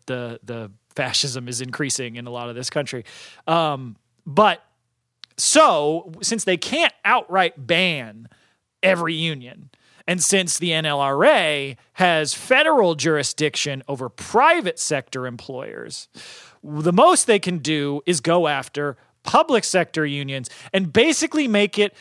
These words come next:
such a pain in the ass to continue to exist that u-, unions will either fold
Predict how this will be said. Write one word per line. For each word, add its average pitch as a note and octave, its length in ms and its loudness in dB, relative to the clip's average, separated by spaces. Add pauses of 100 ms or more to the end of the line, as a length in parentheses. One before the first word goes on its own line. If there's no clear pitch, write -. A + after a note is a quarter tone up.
(140)
such - 500 4
a E4+ 60 2
pain B3+ 340 0
in C4 60 -2
the A3 180 -2
ass E3+ 560 0 (240)
to G#3 120 0
continue A3 440 0
to G3+ 200 0
exist D3+ 800 0 (240)
that F#3+ 220 2
u-, F3 280 -6
unions G3+ 340 2
will G3 160 2
either E3+ 220 2
fold G#3+ 760 4